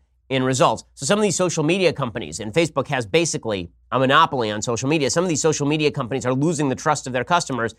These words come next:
and they are seeing that reflected in their stock prices. The same thing, by the way, is true over at Twitter, which has been taking stock hits this week. Uh, if you look at their stock price right now, as in today,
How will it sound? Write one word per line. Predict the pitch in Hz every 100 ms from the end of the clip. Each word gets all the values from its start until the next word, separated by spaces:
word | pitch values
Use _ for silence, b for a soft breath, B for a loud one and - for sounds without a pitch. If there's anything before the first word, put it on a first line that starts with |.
| b b
and | 123 139
they |
are | 127 123 -
seeing | - 175 156 139
that | 127 113 -
reflected | 131 - 143 - 123 - _ -
in | 123
their | 127
stock | - 151 147
prices. | - 110 110 113 _ -
The | 143
same | 180 185
thing, | 170 160
by | 143
the | 135
way, | 131 127
is | 98 117
true | - 147 131
over | 147 135 135
at | 113
Twitter, | - 175 185
which | 160 117
has | 123
been | 127
taking | 135 120 123
stock | - 139 131 156
hits | - - _ -
this | 117 143 -
week. | 143 170 - _ -
Uh, | 104 92
if | 107
you | 135
look | 127
at | 143
their | 123
stock | - 139 131 -
price | 139 117 - - _ _ _ -
right | 135 139
now, | 143 135 135 135 - -
as | 123 127
in | 120
today, | 135 127 147